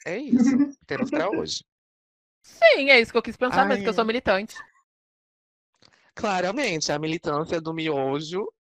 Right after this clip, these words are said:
Speaker 1: no, como que é o nome do negócio que eu acabei de falar,
Speaker 2: Noodles?
Speaker 1: gente?
Speaker 3: No chapéu.
Speaker 1: Pinico.
Speaker 3: Ixi,
Speaker 1: No
Speaker 3: no
Speaker 1: pinico.
Speaker 3: pinico.
Speaker 2: Parece que tem uma música,
Speaker 1: É.
Speaker 2: né, no, na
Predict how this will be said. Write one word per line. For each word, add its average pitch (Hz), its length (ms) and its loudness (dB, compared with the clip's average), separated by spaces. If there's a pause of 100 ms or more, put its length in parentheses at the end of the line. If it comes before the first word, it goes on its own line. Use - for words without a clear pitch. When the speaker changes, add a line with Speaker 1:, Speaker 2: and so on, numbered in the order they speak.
(120)
Speaker 1:
no, 160 560 -4 (320)
como 196 140 -14
que - 80 -8
é - 20 -2
o - 20 -2
nome 139 140 -6
do 131 60 -8
negócio 131 280 -2
que - 60 -8
eu - 20 -8
acabei 147 180 -4
de - 60 -12
falar, 214 220 4
Speaker 2:
Noodles? 196 280 2
Speaker 1:
gente? - 80 -20 (300)
Speaker 3:
No 196 140 -6
chapéu. - 420 -2
Speaker 1:
Pinico. 147 460 -8 (840)
Speaker 3:
Ixi, 151 260 -2
Speaker 1:
No 269 60 0
Speaker 3:
no 160 80 0
Speaker 1:
pinico. 180 220 0
Speaker 3:
pinico. 175 280 -4 (960)
Speaker 2:
Parece 127 220 0
que - 60 -10
tem 131 80 2
uma 143 120 2
música, 160 280 2 (120)
Speaker 1:
É. - 80 0
Speaker 2:
né, 139 120 0
no, 151 100 0
na 120 280 0